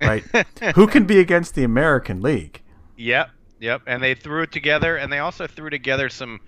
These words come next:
Speaker 2: a bunch of kind of nomads, right? Uh, you know, with, uh, S M U and schools like that. And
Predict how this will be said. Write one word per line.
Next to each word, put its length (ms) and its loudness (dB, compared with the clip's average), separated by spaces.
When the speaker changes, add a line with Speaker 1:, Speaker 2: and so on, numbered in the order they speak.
Speaker 2:
a 60 -8
bunch 260 0
of 100 -6
kind 180 -4
of 60 -14
nomads, 800 -4
right? 280 -6
Uh, 520 -2
you 120 -4
know, 200 -4
with, 280 -10
uh, 300 -2
S 240 -2
M 200 -2
U 520 0
and 120 -12
schools 320 -10
like 200 0
that. 360 0
And 400 -2